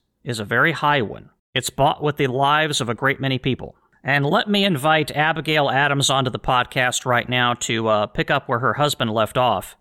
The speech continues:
and add another great point to what it is that I'm talking about here so you can understand the direction of this podcast and, again, its purpose. And this is gonna be from a letter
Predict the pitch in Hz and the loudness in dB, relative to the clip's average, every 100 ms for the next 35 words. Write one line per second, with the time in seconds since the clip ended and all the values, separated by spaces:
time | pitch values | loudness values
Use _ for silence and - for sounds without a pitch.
0 | _ _ 135 127 131 139 135 131 - 127 | _ _ -2 0 0 0 0 -2 -2 0
1 | 131 147 147 117 107 127 131 127 - - | 2 2 4 2 0 -4 -2 -2 -6 -2
2 | 127 113 - - 110 113 113 113 113 - | -2 -2 -6 -6 -2 0 0 0 -2 -2
3 | 104 104 - 123 127 120 107 101 107 113 | -2 -4 -2 0 0 -4 -2 -4 -2 -2
4 | - 107 107 117 127 117 - 127 113 110 | -2 -4 -4 -4 -2 -4 -4 -2 -2 -2
5 | 110 117 - 120 104 107 - 110 110 117 | -2 -2 -2 -6 -4 -6 -2 -2 0 -2
6 | 110 - 107 104 113 98 - - 147 90 | -2 -4 -6 -2 -4 -4 -6 -2 -2 -2
7 | - - _ _ 120 139 170 180 185 170 | -8 -10 _ _ -6 -4 -2 -2 0 0
8 | 156 160 - 143 117 113 160 123 139 | 0 -2 0 0 0 2 2 2 0